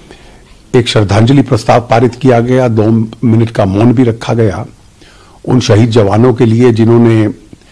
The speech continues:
अपने जीवन को त्यागा इस देश की रक्षा के लिए।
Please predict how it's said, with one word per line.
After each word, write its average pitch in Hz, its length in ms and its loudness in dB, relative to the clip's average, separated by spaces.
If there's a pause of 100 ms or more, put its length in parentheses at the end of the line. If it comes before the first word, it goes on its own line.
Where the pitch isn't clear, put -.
(260)
अपने 123 260 0
जीवन 113 360 2
को 127 140 0
त्यागा 104 540 -2 (540)
इस - 180 -4
देश 117 200 2
की 139 100 -2
रक्षा - 320 -4
के 82 140 -10
लिए। 80 280 -12